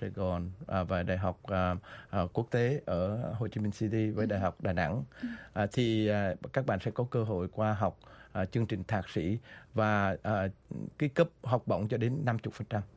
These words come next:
Speaker 2: Năm chục phần trăm cho cái loại học bổng hai cộng hai
Speaker 1: Thạc sĩ.
Speaker 2: này. Vâng,
Speaker 1: À,
Speaker 2: thạc
Speaker 1: không,
Speaker 2: sĩ.
Speaker 1: cái đó là bốn cộng một.
Speaker 2: À, bốn cộng một,
Speaker 1: À,
Speaker 2: thạc
Speaker 1: à,
Speaker 2: sĩ.
Speaker 1: vâng,
Speaker 2: Dạ,
Speaker 1: vâng.
Speaker 2: xin lỗi quý vị. À, bạn Thiên Mai hỏi là chương trình học bổng Fulbright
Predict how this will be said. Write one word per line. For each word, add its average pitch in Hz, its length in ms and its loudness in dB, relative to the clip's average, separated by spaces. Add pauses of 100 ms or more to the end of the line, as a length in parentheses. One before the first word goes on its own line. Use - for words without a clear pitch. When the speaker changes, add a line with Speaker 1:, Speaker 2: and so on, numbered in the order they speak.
(180)
Speaker 2:
Năm 240 240 0
chục 214 140 0
phần 180 160 0
trăm 208 260 2
cho 208 160 2
cái 240 180 0
loại 175 240 2
học 220 160 -2
bổng 175 200 4
hai 240 160 0
cộng 175 200 -2
hai 113 100 6
Speaker 1:
Thạc 98 100 2
sĩ. 110 60 4
Speaker 2:
này. 92 140 0 (140)
Vâng, 95 100 2
Speaker 1:
À, 87 100 -4
Speaker 2:
thạc 180 100 0
Speaker 1:
không, 139 120 8
Speaker 2:
sĩ. - 60 2
Speaker 1:
cái 151 80 6
đó 147 100 8
là 143 60 6
bốn 131 180 2
cộng 107 140 -2
một. 98 180 0 (120)
Speaker 2:
À, 214 120 0
bốn 202 200 4
cộng 196 160 0
một, 180 200 2
Speaker 1:
À, - 60 -20
Speaker 2:
thạc 262 140 4
Speaker 1:
à, - 40 0
Speaker 2:
sĩ. - 180 4
Speaker 1:
vâng, 214 160 0
Speaker 2:
Dạ, 185 200 4
Speaker 1:
vâng. 214 80 4
Speaker 2:
xin 190 120 2
lỗi 175 220 0
quý 226 100 2
vị. 208 200 6 (340)
À, 208 260 8
bạn 190 220 6
Thiên 277 220 4
Mai 262 200 8
hỏi 220 300 6
là 277 100 6
chương 254 260 4
trình 202 320 4
học 214 240 0
bổng 185 180 4
Fulbright 247 500 4